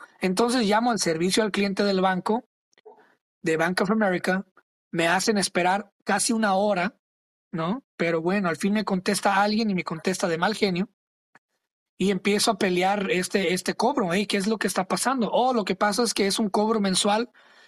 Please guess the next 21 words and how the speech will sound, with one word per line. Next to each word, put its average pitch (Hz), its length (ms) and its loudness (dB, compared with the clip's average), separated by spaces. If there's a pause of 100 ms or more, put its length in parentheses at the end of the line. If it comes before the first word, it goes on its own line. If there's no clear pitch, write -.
(180)
que 175 540 2
se - 140 0
empezó 180 340 0
a 214 60 2
dar 208 220 2
a 190 100 -2
partir 190 340 0
del 190 140 2
dos 160 160 -4
mil 175 480 0
veintidós, 165 600 -2
de 165 160 0
enero 202 280 2
del 190 100 0
dos 170 120 -4
mil 185 120 2
veintidós". 175 540 -4 (640)
Y 175 80 0
dije 180 240 2
yo, 170 160 0
"¿Qué? 185 240 0